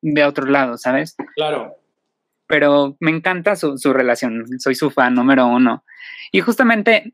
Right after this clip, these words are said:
Speaker 1: mm, llevando a esto, en, el hombre en la actualidad está en constante cambio y logramos ver que poco a poco está mostrando sus sentimientos y pasión por lo que ama. Justamente en,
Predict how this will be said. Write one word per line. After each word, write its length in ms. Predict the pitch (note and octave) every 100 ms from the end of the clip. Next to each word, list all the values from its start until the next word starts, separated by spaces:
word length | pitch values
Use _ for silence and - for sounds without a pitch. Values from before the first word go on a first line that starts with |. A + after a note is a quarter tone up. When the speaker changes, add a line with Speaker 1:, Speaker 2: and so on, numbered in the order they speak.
| -
Speaker 1:
mm, 560 | F3 D#3+ D#3+ E3 -
llevando 360 | D3+ D#3 E3 F3
a 80 | F3+
esto, 360 | D#3+ D#3 E3
en, 480 | F3 D#3+ D#3 D3+ D3+
el 140 | - F#3+
hombre 180 | G#3+ A#3+
en 60 |
la 40 | F#3+
actualidad 380 | - D3+ D3+
está 380 | D#3+ E3 E3 D#3
en 100 | D3+
constante 400 | D3 D3+ E3+ E3
cambio 280 | E3 F3 D3+
y 40 | C#3
logramos 360 | C#3 D3 D#3
ver 180 | D3+ D3
que 100 | D3+
poco 240 | C#3+ C#3+ C#3+
a 40 |
poco 200 | C#3+ C3+
está 260 | C#3 - C#3+
mostrando 400 | C#3+ - D3 C#3+
sus 120 | -
sentimientos 600 | C3+ C3 C3+ C3+ C3+ C#3
y 40 |
pasión 260 | C3 A2 C3
por 120 | B2
lo 100 | B2+
que 100 | B2+
ama. 260 | D3 C#3 B2 - - - - _ _ _ _
Justamente 720 | F3 E3 F#3 F3 E3 E3+ D3
en, 300 | C#3+ C#3 B2+